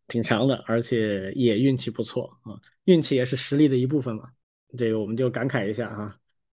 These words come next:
我还是希望nvidia能有竞争对手啊，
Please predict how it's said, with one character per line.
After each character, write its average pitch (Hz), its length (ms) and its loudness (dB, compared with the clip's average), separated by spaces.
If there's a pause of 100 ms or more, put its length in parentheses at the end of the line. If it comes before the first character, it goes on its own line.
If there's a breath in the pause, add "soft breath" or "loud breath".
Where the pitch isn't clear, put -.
(120)
我 120 160 0
还 135 160 4
是 170 100 2
希 - 200 0
望 139 440 2
nvidia 143 500 4
能 120 160 -2
有 135 120 2
竞 131 120 0
争 131 120 2
对 127 120 2
手 - 220 -8 (200)
啊， 101 280 -2